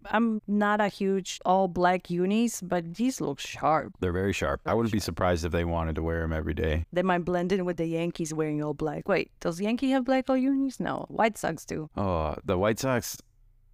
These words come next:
Speaker 2: I get it, but it, it, I still don't love it. <laughs> I don't know. It, it's a little bit much to me. It's almost gaudy, the white pinstripes on an all solid black uniform.
Speaker 1: Yeah, and the goth lettering. Yeah, no.
Speaker 2: Yeah.
Speaker 1: It t-, looks too old.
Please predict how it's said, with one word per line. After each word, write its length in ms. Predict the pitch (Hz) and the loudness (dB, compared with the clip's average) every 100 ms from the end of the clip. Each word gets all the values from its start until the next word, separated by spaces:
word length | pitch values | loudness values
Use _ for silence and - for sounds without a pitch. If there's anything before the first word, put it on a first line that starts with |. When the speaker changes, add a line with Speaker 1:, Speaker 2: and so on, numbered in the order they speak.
| - - | -20 -6
Speaker 2:
I 80 | 98 | -4
get 260 | 87 95 101 | 0 0 2
it, 200 | 117 - - - | 0 -2 -10 -6
but 120 | 82 82 | 0 0
it, 120 | - | 2
it, 160 | 90 - | 0 0
I 100 | 87 | -4
still 300 | - 104 95 | 0 0 2
don't 260 | 87 76 - | 2 0 -2
love 200 | 73 58 | -2 0
it. 120 | 50 - _ - | -2 -8 _ -4
<laughs> 80 | 92 - 101 - - - | -4 -4 -8 -8 -16 -6
I 100 | 98 | -2
don't 100 | 95 | 0
know. 180 | 78 - - | 0 -4 -2
It, 160 | 90 - | -2 0
it's 180 | 95 98 | -2 0
a 60 | |
little 180 | 101 107 | 2 2
bit 160 | 95 - | 0 0
much 340 | 80 78 - | -2 -2 -4
to 80 | 85 | -2
me. 120 | 73 | -2
It's 140 | 73 95 | -2 0
almost 260 | 90 73 | -2 -2
gaudy, 460 | 62 60 73 78 78 - | -2 -2 0 -2 -4 -6
the 100 | 78 | -2
white 300 | 76 76 - | 0 -2 -2
pinstripes 480 | 76 71 85 76 78 | -4 -2 -2 -2 -2
on 140 | 73 | -2
an 80 | 73 | -2
all 280 | 73 76 76 | 0 2 2
solid 440 | - 65 73 78 | 0 0 2 0
black 460 | 71 50 65 73 - | -2 -4 -4 -6 -4
uniform. 640 | 65 78 78 90 87 87 - - | -4 -2 -4 -4 -4 -6 -12 -8
Speaker 1:
Yeah, 300 | 185 196 180 | -2 2 2
and 160 | 170 165 | 2 0
the 80 | |
goth 500 | 156 170 156 156 - - | 2 2 4 2 -4 -6
lettering. 640 | 165 156 156 175 180 190 190 - - | 0 0 2 0 0 -2 -6 -12 -6
Yeah, 180 | - - | -2 -2
no. 200 | - - - - _ - | -4 -8 -18 -20 _ -2
Speaker 2:
Yeah. 180 | 80 - | -2 0
Speaker 1:
It 180 | 180 202 - | -2 -2 -4
t-, 120 | - 247 | -4 0
looks 320 | 247 285 - | 0 0 -2
too 180 | 294 220 | 0 4
old. 420 | 190 170 143 | 4 4 -2